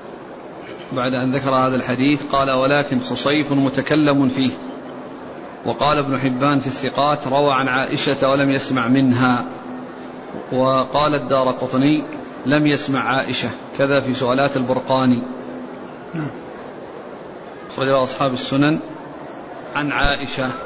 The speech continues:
Speaker 2: نعم.
Speaker 1: فتصحيح الحديث كيف يكون؟
Speaker 2: ما أدري، الشيخ ناصر صححه ولا حسنه؟
Speaker 1: صححه.
Speaker 2: ها؟
Speaker 1: صحيح، صحيح أبي داود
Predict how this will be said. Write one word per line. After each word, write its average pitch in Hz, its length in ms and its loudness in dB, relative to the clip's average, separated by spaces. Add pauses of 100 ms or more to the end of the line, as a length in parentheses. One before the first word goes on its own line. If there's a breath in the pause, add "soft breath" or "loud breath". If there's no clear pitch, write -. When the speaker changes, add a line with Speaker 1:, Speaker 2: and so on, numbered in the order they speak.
(180)
Speaker 2:
نعم. 143 160 -6 (2000)
Speaker 1:
فتصحيح - 1800 -6
الحديث 131 420 -2 (180)
كيف 131 180 -4
يكون؟ 127 400 0 (1160)
Speaker 2:
ما 185 140 0
أدري، 139 320 -4
الشيخ - 240 -2 (260)
ناصر 156 320 -2
صححه 165 300 -2
ولا 202 140 4
حسنه؟ 135 300 -4 (100)
Speaker 1:
صححه. 127 400 -2 (480)
Speaker 2:
ها؟ 196 180 -2 (460)
Speaker 1:
صحيح، 143 420 0 (220)
صحيح 131 300 0
أبي 131 180 -2
داود 135 440 2